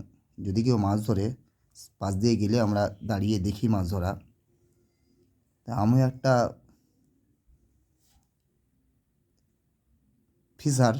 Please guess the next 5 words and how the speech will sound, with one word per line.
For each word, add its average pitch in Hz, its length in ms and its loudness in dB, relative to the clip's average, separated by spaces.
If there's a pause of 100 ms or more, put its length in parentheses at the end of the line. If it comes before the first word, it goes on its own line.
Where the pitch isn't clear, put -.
(1000)
আমিও 117 180 0
মাছ 117 200 4
ধরতে 117 200 -2
খুব 120 160 -2
ভালোবাসি। 107 400 0